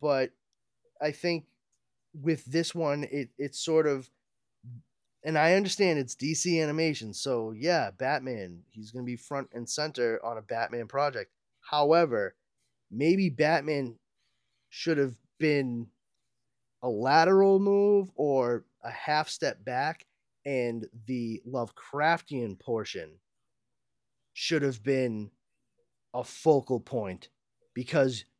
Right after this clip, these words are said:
the Batman part, like, that's easy enough. That's plug and play. Like, we know how Batman operates across any number of stories, regardless of them being alternate tales.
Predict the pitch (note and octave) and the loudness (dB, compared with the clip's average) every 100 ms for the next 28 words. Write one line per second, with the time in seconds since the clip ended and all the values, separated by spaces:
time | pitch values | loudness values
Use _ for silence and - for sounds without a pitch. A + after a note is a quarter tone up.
0 | _ _ _ _ _ - C3+ A#2 C#3+ F3 | _ _ _ _ _ -6 -6 0 4 4
1 | E3+ C#3 A#2 - A#2+ A#2+ - _ _ D#3 | 4 0 -2 -2 -2 -2 -4 _ _ -2
2 | C#3 - _ A2 D3+ F3 - - F3+ F#3+ | -2 -4 _ -2 4 4 2 -2 0 2
3 | F3+ E3+ F3 F#3 - B2 - - D#3 D#3 | 2 2 0 -2 -4 -6 -6 -2 0 0
4 | D#3 C#3 - D3+ C#3 D#2 D#2+ G2 - C#3 | -2 -6 -4 -2 -2 -4 -10 -12 -8 -2
5 | F3+ E3+ F#3 F3+ D3+ C#3+ B2+ C#3 C3 A#2+ | 0 4 6 6 4 0 0 0 0 -2
6 | A#2+ - B2 B2 A#2 G2+ F2 - - _ | -6 -4 -4 -4 -8 -10 -10 -14 -20 _
7 | _ _ _ A#2 - C3+ B2 A2+ - - | _ _ _ -10 0 2 2 0 -4 -8
8 | _ _ E3+ F#3 D#3+ D#3 E3 D3+ B2+ A#2 | _ _ 4 6 4 4 4 2 -2 -4
9 | - C3+ A#2+ G2 G2 D3 B2+ C#3 E3+ D3 | -2 0 0 -2 -6 -6 -2 2 2 2
10 | B2+ B2+ G#2+ A#2+ A#2 A2+ G#2+ G2+ A2+ A2+ | -2 -4 -4 -6 -6 -6 -8 -8 -4 -2
11 | A#2 G2+ F#2 A2+ F#2 D2 - - | -4 -10 -8 -6 -6 -6 -10 -14